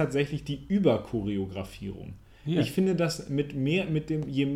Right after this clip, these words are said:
Speaker 1: je öfter ich das gesehen habe, habe ich mir jetzt auch nochmal alle angeguckt für, für heute, je öfter ich das sehe, desto unangenehmer finde ich es inzwischen fürs Auge.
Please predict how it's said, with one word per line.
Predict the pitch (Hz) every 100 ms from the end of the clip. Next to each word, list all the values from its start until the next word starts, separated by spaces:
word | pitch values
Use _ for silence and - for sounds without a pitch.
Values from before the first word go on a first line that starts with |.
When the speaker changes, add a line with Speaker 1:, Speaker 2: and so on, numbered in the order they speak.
| 139
Speaker 1:
je | 143
öfter | 147 202 -
ich | 190
das | 180 -
gesehen | 156 156
habe, | 131
habe | 143
ich |
mir | 135
jetzt | -
auch | 160
nochmal | 175 151 110
alle | 165 156
angeguckt | 156 127 - 131 -
für, | - 123 117
für | 120 127 110
heute, | 113 107 151 175 - - -
je | 127 143
öfter | 170 - 202
ich | 180
das | - -
sehe, | 127 156 160
desto | 135 139 139 151 147 - - _ _
unangenehmer | 160 180 196 175 156 143 143 135
finde | 160 143
ich | -
es |
inzwischen | 113 98 113 104 123
fürs | - 127 -
Auge. | 127 143 123 180